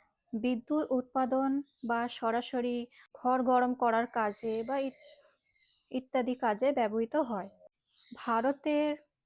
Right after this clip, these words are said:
বেশ কিছু জায়গায় এই ভূতাপ শক্তিকে কাজে লাগিয়ে বিদ্যুৎ উৎপাদন করা হচ্ছে, যেমন হিমাচল প্রদেশের মণিকরণে, এছাড়াও ছত্তিশগড়ে, ঝাড়খণ্ডে,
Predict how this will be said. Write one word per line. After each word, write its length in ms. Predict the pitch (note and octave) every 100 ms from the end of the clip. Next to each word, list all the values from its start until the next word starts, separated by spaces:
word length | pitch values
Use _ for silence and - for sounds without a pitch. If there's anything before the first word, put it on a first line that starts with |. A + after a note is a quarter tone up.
| -
বেশ 320 | A#3+ D4 D#4
কিছু 320 | - C#4 D4
জায়গায় 540 | A#3 A3 G#3 A3 G#3 A3+
এই 140 | A3+ A3+
ভূতাপ 440 | F#3+ A#3 - C4
শক্তিকে 460 | - B3+ - C4 C4+
কাজে 360 | C4+ G#3+ G3+ A#3+
লাগিয়ে 500 | A#3+ A#3 A3 G3 D4 _ _ _ _ - - A3+
বিদ্যুৎ 340 | B3 A3+ D4
উৎপাদন 460 | C#4 B3+ A#3+ A3+ A#3
করা 260 | A3+ G3
হচ্ছে, 360 | G3+ G3+ - - - _ _ _ _ _
যেমন 500 | - A#3 A#3 A3+ G3+ B3+ - _ _ - -
হিমাচল 480 | A#3 A#3+ - B3+ B3
প্রদেশের 920 | B3+ A3+ A#3 A#3 A3+ - A3+ A3+ A3+
মণিকরণে, 920 | G#3+ A3+ B3 C4 B3+ A#3+ A#3 A#3 A#3+ - _ _ -
এছাড়াও 460 | A3+ - B3 A#3+
ছত্তিশগড়ে, 1120 | A#3+ - A3+ - - C4 B3 A#3+ A3+ A#3 A#3
ঝাড়খণ্ডে, 1000 | A3+ - G#3+ A3 - A#3+ A#3 G#3+ G#3+ G#3